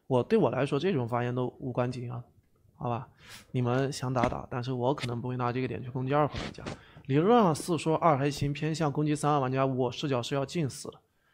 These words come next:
那我觉得总的来说，一四里面我没有明确听出狼人，我底牌是好人，就听听后置位了吧。抿是抿了，但是抿的就不想给了，好吧？其他就没啥了。我是个好人，我可能偏向于站边二，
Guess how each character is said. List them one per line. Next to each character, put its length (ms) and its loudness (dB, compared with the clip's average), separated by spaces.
那 120 0
我 60 2
觉 120 0
得 200 4
总 200 -10
的 60 -6
来 160 0
说， 200 -4
一 100 -2
四 160 -8
里 60 -4
面 160 -2
我 100 -4
没 100 -2
有 80 0
明 160 -2
确 100 -4
听 220 -6
出 80 -4
狼 220 2
人， 120 -2
我 200 0
底 100 -2
牌 140 0
是 100 -6
好 160 -2
人， 200 -6
就 160 -2
听 180 -4
听 100 -2
后 180 -2
置 100 -6
位 100 -6
了 80 -8
吧。 140 -20
抿 380 0
是 160 0
抿 200 2
了， 260 -2
但 140 -2
是 100 -2
抿 180 -4
的 100 -2
就 160 2
不 160 -8
想 180 -4
给 160 -6
了， 200 -10
好 120 -6
吧？ 260 -2
其 80 -6
他 100 4
就 80 8
没 140 4
啥 120 -2
了。 160 -6
我 440 2
是 120 -4
个 80 0
好 180 0
人， 260 0
我 180 2
可 160 -6
能 180 -2
偏 200 -2
向 160 0
于 60 -2
站 180 -4
边 160 -4
二， 180 -4